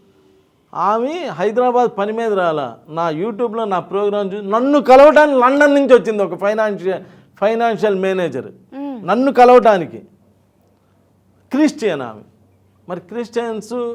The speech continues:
Speaker 1: ఇది కొంచెం ఫాలో కారు కదా. అయినప్పటికీ ఆమె ఒక నమ్మకంతో నా దగ్గరికి వస్తే, ఆ నమ్మకం వమ్ము చేయకుండా రాగానే ఒక వర్డ్ చెప్పగానే లెగిసి కాళ్ళ మీద పడింది.
Speaker 2: మ్మ్.
Speaker 1: "మీకు ఇంత బైబిల్లో ఇంత నాలెడ్జ్ ఎలా వచ్చింది? మా దగ్గరే లేదు" అని.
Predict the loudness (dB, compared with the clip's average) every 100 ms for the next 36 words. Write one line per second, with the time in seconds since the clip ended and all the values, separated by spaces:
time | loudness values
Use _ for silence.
0 | -10 -8 -8 -6 -6 -4 0 0 0 0
1 | -2 -4 -10 -14 _ -4 0 0 0 -2
2 | 0 -2 -2 -8 -8 -6 -4 -4 -4 -6
3 | -6 -6 -6 -8 -10 -12 -10 -12 -12 _
4 | _ _ _ -8 -6 -6 -8 -8 -8 -6
5 | -4 -4 -4 -6 -6 -6 -8 -6 -2 -2
6 | -4 -6 -8 -10 -12 _ _ _ -10 -6
7 | -2 2 2 2 0 -2 -6 -6 -6 -6
8 | -8 -8 -12 -8 -8 -8 -10 -4 -4 -4
9 | -10 -12 -12 -16 -20 -20 _ _ _ -20
10 | -18 -18 -20 -20 _ _ -12 -8 -6 -6
11 | -4 -4 0 0 -2 -6 -6 -6 -6 -6
12 | -6 -4 -2 -2 -4 -4 -6 -6 -8 -12
13 | -14 -14 -8 -4 -2 -2 -2 -4 -4 -6
14 | -8 -12 -16